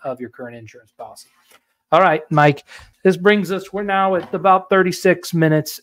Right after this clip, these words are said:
and we've been talking this entire show so far about risk management. We've talked a little bit about, uh, general liability insurance, making sure that you have the right coverage, taking a comprehensive approach. We've talked about the unique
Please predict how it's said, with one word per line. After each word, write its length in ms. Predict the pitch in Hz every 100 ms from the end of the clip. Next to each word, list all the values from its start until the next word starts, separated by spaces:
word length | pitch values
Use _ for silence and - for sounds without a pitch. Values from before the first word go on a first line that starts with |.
| -
and 180 | 160
we've 220 | 147 208 185
been 160 | 202
talking 560 | 180 196 170 - 165 165
this 180 | 151 147
entire 380 | 139 180 175
show 260 | 160 - 143
so 200 | 139 139
far 420 | - 139 127 131
about 400 | 147 135 131 131 _ _ _
risk 340 | 165 208 208 185
management. 600 | 190 180 156 175 175 175
We've 200 | 127 -
talked 240 | 151 135
a 40 |
little 240 | 131 139 147
bit 160 | 147
about, 480 | 139 135 135 131 135 _ -
uh, 200 | 127 117
general 260 | 135 156
liability 540 | 156 151 135 165 175 170
insurance, 500 | 160 - 165 156 -
making 240 | 147 139
sure 160 | 131 143
that 120 | 131
you 120 | 131
have 80 | 127
the 80 | 127
right 240 | 123 117
coverage, 480 | - 175 156 151 131
taking 380 | 147 139 139 131
a 40 |
comprehensive 680 | 123 143 135 135 123 131 123
approach. 560 | 127 175 175 165 165 _ _ _ _
We've 220 | 165 147
talked 280 | 170 165 165
about 220 | 160 156
the 60 | 156
unique 540 | 147 147 151 165 -